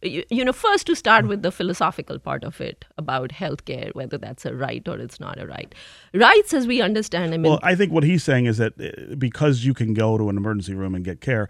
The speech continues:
Speaker 2: it's a right. I mean, it, there, you, you can't be denied
Speaker 1: Right,
Speaker 2: care.
Speaker 1: right. I
Speaker 2: Right.
Speaker 1: mean, I
Speaker 2: I don't think
Speaker 1: underst-
Speaker 2: he's making the, the, the bigger philosophical issue
Speaker 1: Right, but
Speaker 2: or
Speaker 1: let me
Speaker 2: point
Speaker 1: just
Speaker 2: there.
Speaker 1: start with that.
Speaker 2: Yeah.
Speaker 1: And,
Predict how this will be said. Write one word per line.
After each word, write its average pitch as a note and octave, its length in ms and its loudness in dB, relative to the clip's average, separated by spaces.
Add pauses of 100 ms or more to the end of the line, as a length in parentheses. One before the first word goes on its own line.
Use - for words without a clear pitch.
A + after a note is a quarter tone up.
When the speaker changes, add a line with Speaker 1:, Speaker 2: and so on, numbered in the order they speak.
(140)
Speaker 2:
it's B2 180 -2
a A2 40 -2
right. G2+ 200 -4
I G2+ 60 -6
mean, A#2 160 2
it, A#2 120 -4
there, C#3 180 2
you, D#3 300 -6
you D3+ 140 -2
can't C#3+ 260 -2
be A#2 140 -2
denied G2+ 540 -6
Speaker 1:
Right, C4 280 6
Speaker 2:
care. - 240 -4
Speaker 1:
right. F#3+ 300 4
I - 60 2
Speaker 2:
Right. A3+ 80 4
Speaker 1:
mean, A3 180 2
I F3 120 6
Speaker 2:
I D#3+ 60 10
don't G3+ 120 8
think A3+ 140 6
Speaker 1:
underst- - 40 -10
Speaker 2:
he's C3+ 200 4
making A#2 380 2
the, G2 120 2
the, F#2+ 200 -4
the F#2 160 -4
bigger F#2+ 540 -2 (520)
philosophical F#2+ 880 -4
issue A3 240 -2
Speaker 1:
Right, F3 320 2
but A#3 140 4
Speaker 2:
or - 20 0
Speaker 1:
let C4 180 4
me F4 140 6
Speaker 2:
point C#4+ 120 2
Speaker 1:
just A#3 180 2
Speaker 2:
there. - 60 -12
Speaker 1:
start B3 420 4
with D3 200 -2
that. C3+ 380 -6
Speaker 2:
Yeah. F2+ 100 -12
Speaker 1:
And, F#3 400 2